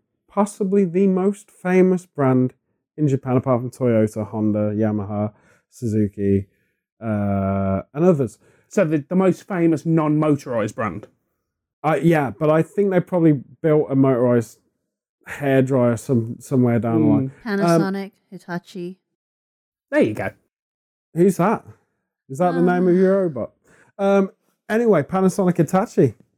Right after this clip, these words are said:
Speaker 1: I would call mine Neville. We've discussed all my names, Neville, Terry, Trevor, Bob,
Speaker 2: <laughs>
Speaker 1: Francis, Dalabona. Um, basically, Sony Street, it was, it was to me, it was like a nicey, uh, nicey?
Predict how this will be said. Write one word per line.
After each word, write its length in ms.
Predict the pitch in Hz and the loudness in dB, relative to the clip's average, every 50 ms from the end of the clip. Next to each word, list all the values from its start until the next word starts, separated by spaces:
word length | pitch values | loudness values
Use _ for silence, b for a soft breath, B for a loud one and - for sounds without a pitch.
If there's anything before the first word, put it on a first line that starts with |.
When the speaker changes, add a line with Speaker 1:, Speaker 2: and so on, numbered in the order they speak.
| _ _ _ _ _ _ | _ _ _ _ _ _
Speaker 1:
I 100 | - 147 | -2 0
would 260 | 151 156 165 160 - - | 2 2 2 2 0 -2
call 200 | - 160 156 151 | -4 0 0 2
mine 420 | 156 147 143 143 135 127 123 123 | 2 2 2 2 2 0 0 -4
Neville. 440 | 127 131 131 131 127 127 139 143 - _ _ _ _ _ _ _ _ _ | -4 -2 0 0 0 0 -2 -4 -6 _ _ _ _ _ _ _ _ _
We've 260 | - 143 156 160 160 160 | -4 0 2 2 2 0
discussed 480 | - 160 - - - 170 151 - - | -2 -8 -10 -4 -2 -2 -2 -2 -2
all 120 | 139 127 123 | 0 2 2
my 160 | 127 123 117 | 2 2 2
names, 380 | 117 117 120 120 123 123 120 120 | 0 0 0 2 2 0 0 0
Neville, 240 | 131 123 127 123 123 | 0 0 2 0 0
Terry, 360 | - - 131 123 123 123 123 | -2 -4 -2 0 0 0 0
Trevor, 400 | - - 127 120 120 131 131 123 _ _ _ _ _ _ _ _ _ - | -2 -4 -4 -4 -2 -4 -4 -6 _ _ _ _ _ _ _ _ _ -8
Bob, 360 | 165 165 165 156 131 - 233 | -4 0 0 0 2 0 0
Speaker 2:
<laughs> 40 | - | 0
Speaker 1:
Francis, 640 | - 156 151 139 131 - 139 123 113 - - - _ _ _ _ _ 202 202 - 120 | 0 0 0 0 0 0 0 0 0 -2 -8 -18 _ _ _ _ _ _ -20 -20 -12
Dalabona. 500 | - 147 131 131 127 131 131 135 135 120 - b b b b b b b b b b - | -6 -2 0 2 2 2 2 0 0 -2 -8 b b b b b b b b b b -6
Um, 440 | 180 180 180 180 180 180 185 175 - - 160 143 | -2 0 0 2 2 2 0 0 -2 -6 -4 -2
basically, 1000 | 170 175 190 220 214 - - 220 214 220 - 202 196 190 185 180 175 143 - _ _ _ _ _ _ _ _ _ _ _ | 0 2 2 2 0 0 -2 -2 -2 -2 -2 -2 0 2 2 2 2 0 -2 _ _ _ _ _ _ _ _ _ _ _
Sony 440 | - - - - 202 202 202 208 220 | -20 -16 -8 -4 0 2 4 2 2
Street, 300 | 214 - - 190 165 - - | 0 -2 0 0 0 0 0
it 160 | 247 302 285 | -4 -2 0
was, 220 | 294 320 285 - - - | 0 0 0 0 -4 -4
it 80 | - 240 | -2 0
was 220 | 277 311 269 - - | 2 2 2 0 -2
to 140 | - - | -8 -4
me, 640 | 277 262 254 262 285 302 262 151 110 107 123 127 - - | 0 2 2 2 2 2 0 -2 -2 -4 -4 -6 -4 -2
it 80 | 180 175 | 0 2
was 220 | 170 175 165 160 | 4 4 2 2
like 260 | 175 175 175 170 - | 0 0 0 0 0
a 60 | 185 | 0
nicey, 840 | 180 185 185 185 185 190 202 214 214 - - - 233 214 220 214 185 - _ - | 0 2 2 2 2 2 2 0 -2 -4 -6 -2 2 2 2 2 0 -2 _ -18
uh, 140 | 110 127 131 | -20 -14 -8
nicey? 580 | 151 165 170 170 185 202 214 - - 285 349 | -4 -2 0 2 2 0 0 -2 -2 0 0